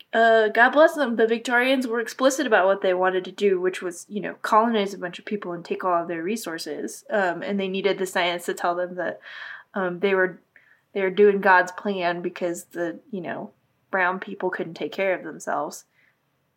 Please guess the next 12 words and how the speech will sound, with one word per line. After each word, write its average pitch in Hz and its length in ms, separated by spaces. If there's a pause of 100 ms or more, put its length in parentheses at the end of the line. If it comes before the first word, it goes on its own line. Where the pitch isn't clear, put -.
But 185 320 (100)
you're 214 160
right, 262 220
we 208 100
don't 233 220
talk 202 220
about 185 300
what 196 160
is 196 180
the 185 280
end 202 200
result 190 520